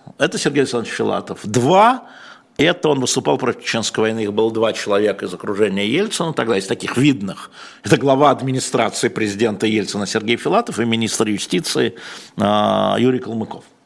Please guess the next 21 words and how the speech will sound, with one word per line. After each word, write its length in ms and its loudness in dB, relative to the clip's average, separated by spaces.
И 100 2
когда 360 6
вот 300 2
была 260 4
эта 180 2
история, 440 0
когда 200 -2
летела 480 0
делегация 680 0
вынимать, 600 0
обменивать, 600 -2
вынимать 540 0
тогда 420 -2
попавших 540 2
в 40 -18
плен, 580 0
ам, 920 -2
российских 580 0
офицеров 760 0
в 60 -6
ноябрь-декабрь, 920 0